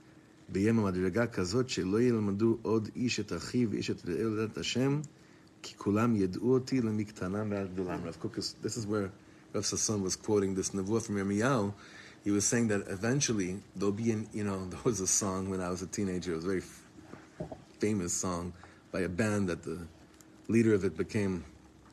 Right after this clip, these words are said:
saying not nice things about Yidden, so I try not to quote his name, but there was a song called Even Flow. Any of you remember that song? I'm either dating myself or you all grew up very,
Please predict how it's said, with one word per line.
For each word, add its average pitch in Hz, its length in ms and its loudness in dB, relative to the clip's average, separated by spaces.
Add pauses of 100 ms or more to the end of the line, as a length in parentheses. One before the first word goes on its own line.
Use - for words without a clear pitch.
(120)
saying 104 260 0
not 107 180 2
nice 98 200 0
things 101 220 -2
about 82 140 -2
Yidden, 85 360 -2
so 82 120 -4
I 82 60 -2
try 107 180 -2
not 95 140 -2
to 80 60 -4
quote 90 240 -2
his 82 180 -2
name, 82 300 -4 (460)
but 92 100 -12
there 95 80 0
was 87 100 -4
a 90 60 -4
song 110 320 2
called 95 220 -4
Even 101 320 2
Flow. 80 400 -4 (180)
Any 104 120 -4
of 98 80 -4
you 104 60 2
remember 110 280 0
that 120 160 -2
song? 135 280 -4 (2500)
I'm 82 220 -6
either 104 200 2
dating 113 360 4
myself 127 400 0
or 107 60 0
you 101 180 2
all 101 180 0
grew 104 200 2
up 95 80 0
very, 101 380 2